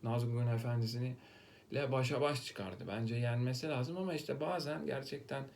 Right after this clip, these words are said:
Yönetmen enteresan sahneler çevirebiliyor. Daha böyle ben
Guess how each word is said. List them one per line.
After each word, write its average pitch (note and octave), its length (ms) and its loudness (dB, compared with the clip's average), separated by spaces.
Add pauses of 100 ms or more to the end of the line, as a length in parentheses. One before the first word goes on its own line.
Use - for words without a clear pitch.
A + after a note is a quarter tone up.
(440)
Yönetmen C3+ 640 4 (100)
enteresan D#3+ 600 4
sahneler D#3+ 540 4
çevirebiliyor. D#3 720 2
Daha B2 240 2
böyle B2 300 4
ben B2 180 2